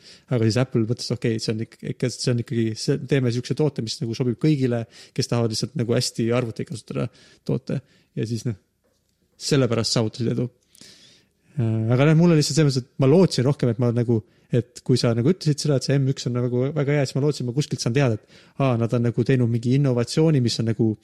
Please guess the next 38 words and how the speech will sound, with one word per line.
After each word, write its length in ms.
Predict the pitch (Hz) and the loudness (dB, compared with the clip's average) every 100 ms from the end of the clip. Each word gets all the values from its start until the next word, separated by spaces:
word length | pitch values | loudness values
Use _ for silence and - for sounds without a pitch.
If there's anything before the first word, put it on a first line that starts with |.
| _ _ _ _ _ _ - | _ _ _ _ _ _ -2
aa, 60 | 151 131 | 0 2
me 80 | 123 | 2
leiutasime 540 | 151 143 - 120 120 | 4 4 2 0 0
mingi 140 | 120 135 | 0 0
asja, 220 | 165 117 | 0 -2
aga 160 | 117 113 | -2 -2
see 140 | 123 120 | 0 0
ei 100 | 113 - | 0 2
tund-, 260 | 156 151 - | 0 0 -2
seal 140 | 131 135 | 0 2
ei 40 | |
ole 100 | 147 | 2
nagu 140 | 127 120 | 0 -2
mingit 180 | 120 - | -4 -6
siukest 160 | 123 | -6
nagu 160 | 117 107 - | -4 -4 -2
ühte 220 | 147 - - | -2 -2 -2
trikki. 320 | 143 - - - _ | -4 -6 -12 -12 _
Tundub, 240 | - 131 117 | -2 0 -2
et 80 | 120 | -4
nad 80 | |
lihtsalt 260 | 113 - - - | -6 -8 -8 -2
teinud 320 | 127 120 - _ - _ - | 0 0 -6 _ -20 _ -14
ka-, 120 | - - | -14 0
kümme, 300 | 190 180 147 135 - | 4 4 4 0 -2
kakskümmend 380 | 160 - 135 175 | -2 0 0 0
asja 180 | - 123 | 2 0
võib-olla 260 | 120 117 | 2 2
ja 120 | 123 120 | 0 -2
neid 240 | 139 139 | -2 0
kõike 180 | 135 131 | 0 2
väga 160 | 135 131 | 0 0
hästi 220 | - 123 | -2 -4
kokku 240 | 127 - 135 | -6 -10 -16
pannud, 180 | - - _ - - _ | -16 -20 _ -20 -20 _
mis 160 | 135 143 | -2 -2
on 120 | 123 | -2
suure-, 180 | 156 | 0